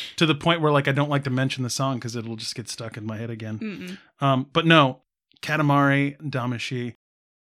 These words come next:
Speaker 1: the intro was amazing, and then I went through, like, the little tutorials, and I was like, "Okay, yep, it's just like a tank. I get it, you know, double forward, forward, uh,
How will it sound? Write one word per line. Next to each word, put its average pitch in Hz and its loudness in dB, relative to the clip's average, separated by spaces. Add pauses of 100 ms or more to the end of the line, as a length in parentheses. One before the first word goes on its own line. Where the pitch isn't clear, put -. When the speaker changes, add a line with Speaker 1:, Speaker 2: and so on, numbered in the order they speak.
Speaker 1:
the 156 -8
intro 165 4
was 156 2
amazing, 135 2
and 139 2
then 143 4
I 139 4
went 143 0
through, 151 0
like, 143 2
the 147 0
little 143 0
tutorials, 135 -4
and 135 -2
I 131 0
was 127 -4
like, 123 -4
"Okay, 165 -4
yep, 160 -4 (260)
it's 143 -6
just - -4
like 165 0
a - -8
tank. 139 0 (120)
I 160 -4
get 139 0
it, 147 -2 (100)
you 139 -4
know, 131 -2 (260)
double 139 4
forward, 147 2 (320)
forward, 143 -2 (300)
uh, 113 -6